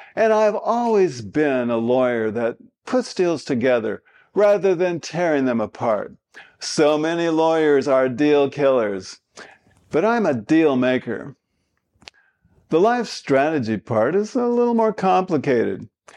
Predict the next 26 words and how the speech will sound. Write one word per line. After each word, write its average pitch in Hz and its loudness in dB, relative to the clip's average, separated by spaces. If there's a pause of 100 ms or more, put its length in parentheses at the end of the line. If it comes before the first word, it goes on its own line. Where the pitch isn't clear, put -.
(220)
I've 131 2
always 151 0
looked 127 2 (100)
inwardly 104 -2
to 110 0
understand 135 -2 (180)
what's 214 0
going 214 2
on 233 2
in 165 0
my 123 2
life. 104 -2 (440)
Introspection 196 0
is 151 -2
one 160 -2
of 156 -4
the 147 2
keys 165 -2
to 135 -2
life. 113 -2 (580)
I've 117 2
studied 147 2
with 139 0
spiritual 165 0
teachers, 110 -2
psychologists, 139 0